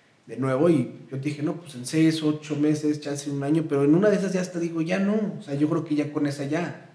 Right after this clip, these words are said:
quién sabe. O sea, no sé, todo depende del momento en el que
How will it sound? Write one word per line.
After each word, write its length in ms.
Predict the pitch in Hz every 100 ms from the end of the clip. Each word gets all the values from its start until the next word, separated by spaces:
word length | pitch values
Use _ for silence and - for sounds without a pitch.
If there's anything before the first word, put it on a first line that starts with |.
| _
quién 160 | - 156
sabe. 300 | 202 196 - - - - _ _ _
O 20 | -
sea, 120 | 143
no 120 | 156
sé, 220 | 180 165
todo 380 | 135 - 156 165
depende 240 | 151 156 156
del 80 | 139
momento 300 | 139 135 143
en 80 | 127
el 140 | 120
que 420 | 117 110 107 -